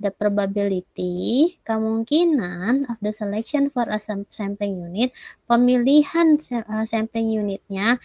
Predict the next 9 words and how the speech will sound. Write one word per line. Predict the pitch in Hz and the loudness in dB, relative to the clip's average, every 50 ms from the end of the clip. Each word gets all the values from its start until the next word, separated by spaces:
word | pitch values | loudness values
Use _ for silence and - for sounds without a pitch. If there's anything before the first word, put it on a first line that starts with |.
| - - - - _ _ - | -8 -20 -20 -20 _ _ 6
is | - 339 339 - - | 6 6 6 6 4
directly | 220 214 208 202 202 196 190 196 190 - - 202 208 220 247 277 302 | 2 2 2 2 2 0 -4 -6 -8 -8 -6 -4 0 2 4 4 4
proportional | 302 302 - 208 202 196 - - 202 202 202 - - 208 190 185 196 208 233 247 269 | 4 2 -2 -4 -4 -4 -6 -6 -6 -6 -4 -6 -6 -6 -6 -4 -4 0 0 0 0
to | 269 - 220 | -2 -4 -6
a | 208 202 | -8 -8
size | 190 - - 220 226 240 - - | -8 -8 -6 -4 -4 -4 -4 -2
measure, | 277 285 302 302 - - 285 277 277 277 - _ - - - _ | 0 2 2 2 2 2 2 2 2 0 -2 _ -20 -20 -20 _
secara | _ - - 240 240 - 240 233 226 226 226 220 220 220 | _ -2 -2 -2 0 2 2 2 4 2 2 2 0 0
langsung | 214 196 190 190 - - - 240 247 285 311 320 311 | -2 -4 -6 -8 -10 -8 -6 -2 0 2 2 0 -2